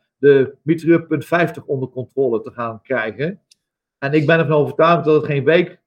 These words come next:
had gehoeven, maar het had binnen een dag gekund als je echt wilt.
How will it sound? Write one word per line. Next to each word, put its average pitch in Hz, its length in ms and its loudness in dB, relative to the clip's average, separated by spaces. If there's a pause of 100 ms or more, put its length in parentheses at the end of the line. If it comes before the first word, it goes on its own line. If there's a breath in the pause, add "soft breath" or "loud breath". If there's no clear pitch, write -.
had 139 240 -8 (120)
gehoeven, 135 260 -4
maar 147 100 -4
het 147 80 -2
had 147 120 -2
binnen 143 180 -2
een 127 60 -8
dag 156 180 -2
gekund 147 340 -6
als 143 220 -4
je - 60 -14
echt 120 160 -10
wilt. 127 380 -2